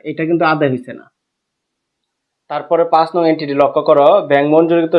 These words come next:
সুদ এক হাজার টাকা এবং ধার্যকৃত চার্জ পাঁচশো টাকা নগদ বইতে লেখা হয়নি। আমরা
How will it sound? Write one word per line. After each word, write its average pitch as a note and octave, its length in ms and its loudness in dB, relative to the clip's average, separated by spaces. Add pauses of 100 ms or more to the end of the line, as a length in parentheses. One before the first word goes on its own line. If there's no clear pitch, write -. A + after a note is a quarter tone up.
সুদ C#3 160 0
এক C#3 160 4
হাজার D3 200 2
টাকা D#3+ 200 2
এবং D3 140 -2
ধার্যকৃত C#3+ 540 -2 (640)
চার্জ C#3+ 240 -4 (120)
পাঁচশো D3 280 -6
টাকা D3 180 -2
নগদ D3+ 300 0
বইতে C#3 240 -2
লেখা D3 260 0
হয়নি। A#2 240 -8 (760)
আমরা D3+ 180 -6